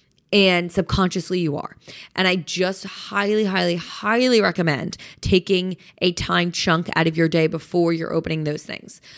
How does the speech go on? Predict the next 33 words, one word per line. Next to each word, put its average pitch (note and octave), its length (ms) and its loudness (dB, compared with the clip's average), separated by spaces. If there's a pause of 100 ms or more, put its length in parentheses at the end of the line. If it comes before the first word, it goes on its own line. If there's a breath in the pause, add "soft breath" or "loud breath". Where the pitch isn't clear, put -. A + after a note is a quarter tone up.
(120 loud breath)
So G3 360 4
I'm F#3 160 2
not B3+ 240 -4
saying G#3+ 420 0
you F3+ 180 -4
can't F#3 260 2
touch G3+ 200 -6
your G3 100 0
phone. - 520 -4
You F#3 220 2
know, D3 280 0
uh, - 120 -4 (220)
look, D#3+ 300 -4 (120)
unfortunately, A3+ 460 2
muscle F3+ 260 -2
memory D#3+ 400 -4
is D#3+ 60 -4
impossible D#3 480 -8
for D3+ 140 -10
us D3 160 -12
to - 80 -14
not E3 220 -10
fucking E3 280 -8
pick E3+ 180 -6
up E3+ 100 -4
our D#3+ 80 -2
phones. D3 300 -10 (420 loud breath)
But G3 340 0
for G#3+ 180 2
me, C4+ 360 2 (300 loud breath)
I F#3+ 140 0
do F#3 160 0
things F3+ 460 -4